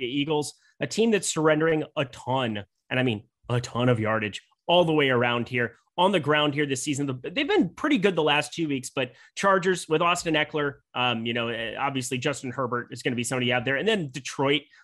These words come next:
we're not gonna kind of write that one off. But before that, they had failed to keep a team under a hundred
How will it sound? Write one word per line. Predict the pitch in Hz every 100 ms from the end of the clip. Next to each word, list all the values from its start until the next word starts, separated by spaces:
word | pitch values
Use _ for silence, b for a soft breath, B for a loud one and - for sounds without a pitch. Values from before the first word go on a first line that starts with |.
| _
we're | 175
not | 190
gonna | 175 170
kind | 147 147
of | 123
write | 135 131
that | 131 120
one | 120
off. | 117 117
But | 139 120 _
before | 180 170 190
that, | 156 135 - _ -
they | 220
had | -
failed | 196 185
to | 160
keep | 180
a | -
team | - 165
under | 143 143 147
a |
hundred | 123 151 160 151